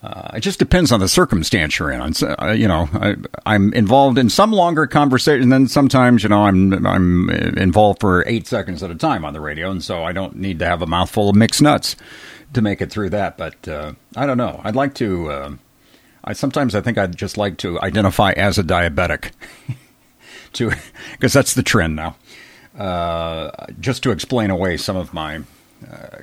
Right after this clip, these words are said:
constant hunger or thirst. But I know I'm not. I give blood all the time, and I'm pretty sure they tell you, um, after scraping the platelets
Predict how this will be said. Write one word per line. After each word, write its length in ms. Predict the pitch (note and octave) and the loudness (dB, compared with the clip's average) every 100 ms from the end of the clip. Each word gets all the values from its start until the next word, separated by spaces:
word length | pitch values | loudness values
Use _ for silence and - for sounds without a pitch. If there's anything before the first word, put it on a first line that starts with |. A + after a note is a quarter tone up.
| - | -10
constant 520 | G#2 F#2+ - E2 D#2 - | -6 -4 -4 -6 -8 -6
hunger 460 | E2+ G#2 F#2 F#2+ D#2+ | -2 0 0 0 -2
or 60 | |
thirst. 500 | - G2+ F#2 F#2 - - | -4 -2 0 -2 -8 -6
But 160 | B2 A2+ | 0 4
I 80 | |
know 160 | C#3+ D#3+ | 6 6
I'm 160 | G2+ A#2 | 6 6
not. 240 | A2+ D2 | 4 0
I 60 | E2 | 0
give 240 | A#2+ F2+ | 0 2
blood 240 | G#2 A2 | 4 4
all 120 | G#2+ G2 | 4 2
the 80 | |
time, 240 | F#2 G#2+ G#2+ | 2 2 4
and 80 | F#2+ | 2
I'm 120 | F2 | 2
pretty 180 | A3+ A3+ | 2 2
sure 180 | D3+ | 2
they 140 | A2+ G2+ | 2 2
tell 260 | - C3+ | 2 2
you, 280 | G#2 D#2+ E2 - - - - _ - | 4 0 -2 -8 -20 -20 -20 _ -4
um, 640 | F2+ E2+ E2 E2 D#2+ D#2+ - - _ - | -2 0 0 0 0 -2 -6 -16 _ -2
after 320 | G#2+ - E2+ | -2 0 -2
scraping 440 | - - A#2 G#2 F2 | 0 2 2 2 0
the 80 | |
platelets 680 | - B2 A#2 G#2+ G#2+ - - | 2 0 2 0 0 -2 -6